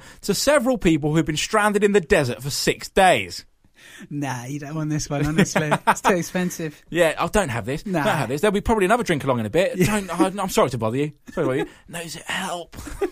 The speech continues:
Speaker 2: You don't want to, do you? That's fine, that's fine, that's fine.
Speaker 1: You're
Speaker 2: That's fine.
Speaker 1: fired.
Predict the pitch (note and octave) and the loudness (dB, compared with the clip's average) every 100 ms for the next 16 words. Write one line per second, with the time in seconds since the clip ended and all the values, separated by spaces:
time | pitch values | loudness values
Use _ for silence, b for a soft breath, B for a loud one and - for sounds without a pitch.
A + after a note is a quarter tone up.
0 | F#4+ - F#4+ - B B B D#4 A3+ F#3 | -6 -8 -10 -12 B B B -4 0 2
1 | D#3+ D#3 D3 D3+ D3+ D3 D3+ G#3+ D#4+ E4+ | 2 0 -2 -4 -2 0 0 2 2 2
2 | G#4 A4+ B4 B4 - G#4+ G4 - - B2+ | 0 0 2 0 0 -6 -8 -10 -6 0
3 | B2 G#2 F2+ | 0 0 -6